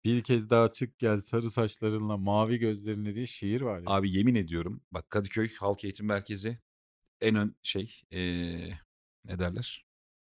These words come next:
Speaker 1: En ön sıra.
Speaker 2: Belediye çalışanları.
Speaker 1: Hı.
Speaker 2: Neden?
Speaker 1: Protokol.
Speaker 2: Protokol. Heh, protokol abi. Kadıköy Belediye Başkanı falan böyle.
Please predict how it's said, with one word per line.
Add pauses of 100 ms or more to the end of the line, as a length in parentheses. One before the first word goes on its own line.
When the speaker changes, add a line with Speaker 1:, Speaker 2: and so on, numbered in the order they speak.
(180)
Speaker 1:
En
ön
sıra. (280)
Speaker 2:
Belediye (120)
çalışanları.
Speaker 1:
Hı.
Speaker 2:
Neden?
Speaker 1:
Protokol.
Speaker 2:
Protokol.
Heh, (160)
protokol
abi. (500)
Kadıköy
Belediye
Başkanı
falan
böyle.